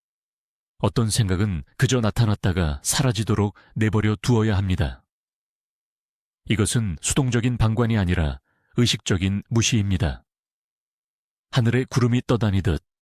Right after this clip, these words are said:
당신의 마음에 생각이 떠오르는 것을 그저 지켜보십시오. 그 생각에 나쁜 생각 또는 좋은 생각이라는 꼬리표를 붙이지 마십시오.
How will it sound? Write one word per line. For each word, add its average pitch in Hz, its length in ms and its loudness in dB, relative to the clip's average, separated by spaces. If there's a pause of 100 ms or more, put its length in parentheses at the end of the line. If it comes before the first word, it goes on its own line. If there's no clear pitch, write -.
(140)
당신의 117 380 0
마음에 98 340 0
생각이 123 460 0
떠오르는 127 420 2
것을 87 420 -2 (200)
그저 107 240 0
지켜보십시오. - 920 -4 (1500)
그 123 120 0
생각에 92 520 0 (160)
나쁜 101 380 0
생각 85 380 -2 (340)
또는 101 360 0 (300)
좋은 117 280 2
생각이라는 104 720 0 (200)
꼬리표를 107 520 0
붙이지 - 380 -2
마십시오. 82 600 -2